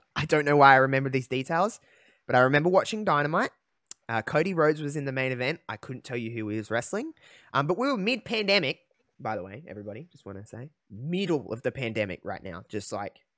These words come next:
heat of the moment. No fans. Like,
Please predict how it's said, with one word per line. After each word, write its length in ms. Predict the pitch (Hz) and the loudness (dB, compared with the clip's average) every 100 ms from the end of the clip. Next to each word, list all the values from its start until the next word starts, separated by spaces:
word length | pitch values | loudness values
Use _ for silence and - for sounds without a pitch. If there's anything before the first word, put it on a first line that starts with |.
| _ - | _ -10
heat 240 | 143 160 | -4 -2
of 60 | 147 | -2
the 60 | |
moment. 400 | 135 131 127 131 _ _ - _ _ 135 - | -2 -2 -4 -6 _ _ -20 _ _ -20 -16
No 300 | 143 143 139 | -4 0 0
fans. 560 | 139 120 113 107 104 107 | -2 -6 -6 -8 -6 -4
Like, 280 | 107 - | -4 -4